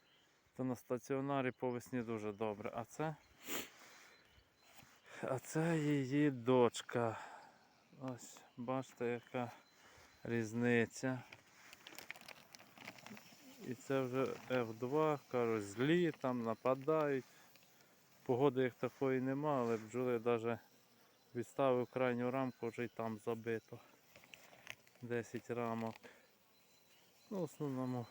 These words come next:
так, шість-сім рамок, вісім, ну ця має десять. Бахваст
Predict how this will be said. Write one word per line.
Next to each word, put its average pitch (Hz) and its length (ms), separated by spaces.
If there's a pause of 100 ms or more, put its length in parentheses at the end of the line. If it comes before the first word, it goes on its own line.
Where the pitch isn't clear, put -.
(880)
так, 123 200 (380)
шість-сім 135 760
рамок, 123 400 (100)
вісім, 117 600
ну 120 160
ця 127 260 (720)
має 120 320
десять. 110 680 (1600)
Бахваст 147 600